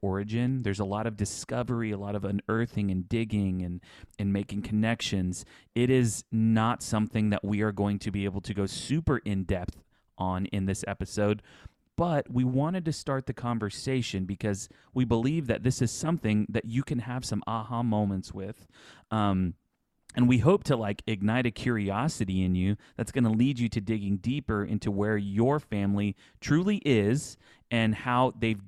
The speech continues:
deeply shaped the person that you are today, for better or for worse. And so my hope is that, you know, after this, that you might begin to look at, "Hey, what are the, what are some things that me and my partner are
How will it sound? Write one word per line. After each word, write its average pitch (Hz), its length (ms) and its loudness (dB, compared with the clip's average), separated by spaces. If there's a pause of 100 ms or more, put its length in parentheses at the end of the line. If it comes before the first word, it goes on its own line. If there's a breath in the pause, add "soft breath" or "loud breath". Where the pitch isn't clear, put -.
deeply 131 440 0
shaped - 460 -2
the 104 80 0
person 104 360 -2
that 98 120 -2
you 98 160 0
are 92 140 0
today, 92 260 -8
for 101 140 -4
better 92 340 -2 (260 soft breath)
or 110 100 -4
for 113 140 -2
worse. 135 320 -2
And 101 120 -2
so 101 240 2 (180 loud breath)
my 113 180 0
hope 156 300 2
is 107 180 -4
that, 98 300 -8 (320 soft breath)
you 110 140 0
know, 104 160 2
after 113 260 -2
this, 104 240 0
that - 180 -6
you 107 200 2
might 117 220 2
begin 110 280 2
to 110 140 -2
look 107 440 -2
at, - 240 -8
"Hey, 127 180 -4
what 120 200 0
are 269 120 -2
the, 135 200 -6
what 214 160 -4
are 302 60 -6
some 202 180 -2
things 151 580 0 (320 soft breath)
that 120 180 0 (140)
me 135 180 4
and 175 80 2
my 104 120 0
partner 131 540 0
are 98 100 -2